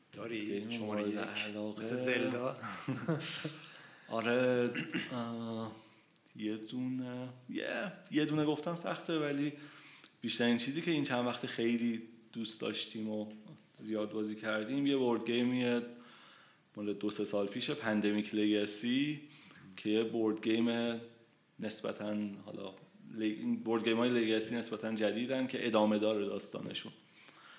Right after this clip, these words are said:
Speaker 2: یعنی حتی تا یه چند وقت پیش آدم‌ها می‌گن شاید بورد گیم دیگه نمی‌تونه این کارا رو بکنه که یه داستانی بخواد بگه که ادامه دار باشه،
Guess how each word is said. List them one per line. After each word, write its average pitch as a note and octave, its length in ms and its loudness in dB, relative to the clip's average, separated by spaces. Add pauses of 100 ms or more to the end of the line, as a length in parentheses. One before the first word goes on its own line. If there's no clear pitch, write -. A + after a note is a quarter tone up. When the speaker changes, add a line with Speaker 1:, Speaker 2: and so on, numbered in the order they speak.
(220)
Speaker 2:
یعنی - 180 -6
حتی G2 520 -4 (400)
تا A2 100 4
یه A#2 120 10
چند A#2+ 300 6
وقت A2 200 4
پیش C#3 140 4
آدم‌ها B2+ 420 6
می‌گن A#2 260 0
شاید A#2+ 340 6
بورد A#2+ 300 6
گیم C3 180 10
دیگه B2+ 160 6
نمی‌تونه B2+ 400 4
این A2+ 140 4
کارا G#2+ 340 6
رو A2 200 4
بکنه A2 220 -2
که A2 100 -2
یه A2+ 120 4
داستانی A2 560 6
بخواد G#2 360 2
بگه G#2+ 200 6
که G#2 180 0
ادامه G2+ 300 2
دار A2 240 4
باشه، G#2 480 -2